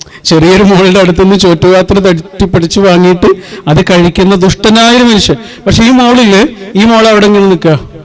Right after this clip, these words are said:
അവള് പോകുന്നില്ല. അപ്പൊ ഇയാള് ചോദിച്ചു, "എന്തേ, എന്താ പേടിക്കാത്തത്?" എന്നുള്ള, "എന്താ പേടിയൊന്നുമില്ലേ, എന്താ പോവാത്തത്?"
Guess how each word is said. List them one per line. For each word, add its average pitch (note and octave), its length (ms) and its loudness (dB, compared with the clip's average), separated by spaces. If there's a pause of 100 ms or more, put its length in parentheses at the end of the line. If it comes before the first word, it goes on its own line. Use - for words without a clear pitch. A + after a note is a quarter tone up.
(640)
അവള് F3 220 0
പോകുന്നില്ല. G#3 440 2 (540)
അപ്പൊ F3 140 0
ഇയാള് A#3 180 2
ചോദിച്ചു, A3 260 0
"എന്തേ, G3 220 2 (1400)
എന്താ D#3 220 0
പേടിക്കാത്തത്?" F#3 720 0
എന്നുള്ള, F3 240 2 (280)
"എന്താ F3+ 240 0
പേടിയൊന്നുമില്ലേ, F#3+ 680 2 (100)
എന്താ F#3 200 0
പോവാത്തത്?" F#3+ 540 2